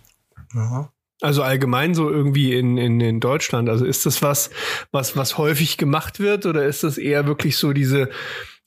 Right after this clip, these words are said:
Speaker 2: Ausnahmesituation, dass du sagst, „Na, hier geht's halt um ein sehr spezielles Grundstück oder hier geht's halt darum, dass jemand nicht das Eigenkapital hat, um alles,
Speaker 1: Mhm.
Speaker 2: ne,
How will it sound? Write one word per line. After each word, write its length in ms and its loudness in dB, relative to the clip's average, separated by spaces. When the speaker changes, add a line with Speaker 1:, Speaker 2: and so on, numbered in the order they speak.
Speaker 2:
Ausnahmesituation, 1040 0
dass 160 0
du 60 0
sagst, 280 0
„Na, 80 2
hier 160 4
geht's 220 -2
halt 100 2
um 140 2
ein 40 2
sehr 120 2
spezielles 520 0
Grundstück 640 0
oder 140 2
hier 120 2
geht's 240 0
halt 140 2
darum, 260 6
dass 180 2
jemand 380 0
nicht 160 0
das 140 2
Eigenkapital 760 2
hat, 160 2
um 100 0
alles, 540 2
Speaker 1:
Mhm. 60 2
Speaker 2:
ne, 200 0